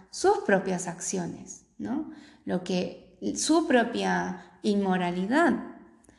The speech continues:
Entonces, eh, bueno, el segundo punto que podríamos reflexionar en el día de hoy, para poder llevarlo a una aplicación concreta, es pensar, bueno, ¿qué es lo que yo critico de los demás?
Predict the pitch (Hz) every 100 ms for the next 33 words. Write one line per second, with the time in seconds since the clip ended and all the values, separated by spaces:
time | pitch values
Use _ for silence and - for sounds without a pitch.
0 | _ _ _ _ _ _ _ _ 226 226
1 | 254 254 277 269 - 208 190 180 175 -
2 | - - 180 185 180 170 - 190 196 202
3 | 214 233 220 214 220 226 220 220 - 185
4 | 180 180 190 226 226 196 - 175 - 190
5 | 185 208 208 180 175 175 202 190 180 190
6 | 233 233 202 208 262 320 339 226 208 214
7 | 226 190 190 233 233 - 175 - 202 220
8 | 226 - - - - 175 175 175 214 208
9 | 175 175 165 185 - - _ _ _ _
10 | _ 320 330 285 226 214 254 277 320 -
11 | - 285 269 208 - - - - _ _
12 | - 339 427 403 285 - 190 214 214 214
13 | 196 - 214 214 196 185 175 175 170 170
14 | 170 175 - - -